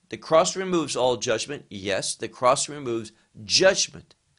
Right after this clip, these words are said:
from an eternal standpoint, a heavenly standpoint for that person. That person is not going to experience eternal judgment.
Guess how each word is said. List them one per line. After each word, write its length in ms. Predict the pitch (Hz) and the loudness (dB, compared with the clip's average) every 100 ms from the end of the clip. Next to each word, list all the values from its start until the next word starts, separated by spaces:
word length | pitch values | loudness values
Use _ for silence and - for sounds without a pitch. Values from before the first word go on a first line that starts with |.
| _ - | _ -20
from 220 | _ 156 139 | _ 0 2
an 80 | |
eternal 480 | 127 107 - 190 214 | -2 -2 0 0 0
standpoint, 560 | 202 185 185 180 139 123 | -2 -2 -4 -2 0 0
a 60 | |
heavenly 340 | 131 165 185 180 | 2 0 0 -4
standpoint 600 | - 160 151 - 117 107 _ | -4 -4 -6 -6 -10 -10 _
for 240 | _ 143 135 | _ -2 2
that 240 | 120 - | 0 0
person. 380 | 120 110 98 104 | -6 -6 -6 4
That 240 | 131 143 | 4 4
person 420 | 160 147 - 82 - - - - | -4 -6 -8 -10 -20 -20 -20 -6
is 240 | 123 95 | -4 -2
not 320 | 117 135 147 | 2 2 2
going 160 | 139 135 | -2 -2
to 60 | |
experience 640 | 131 - - 123 104 92 - - | -2 -4 -4 -4 -4 -8 -14 -10
eternal 480 | 110 - 101 101 101 | -8 -6 -6 -8 -14
judgment. 540 | 85 92 92 - - | -10 -10 -10 -16 -20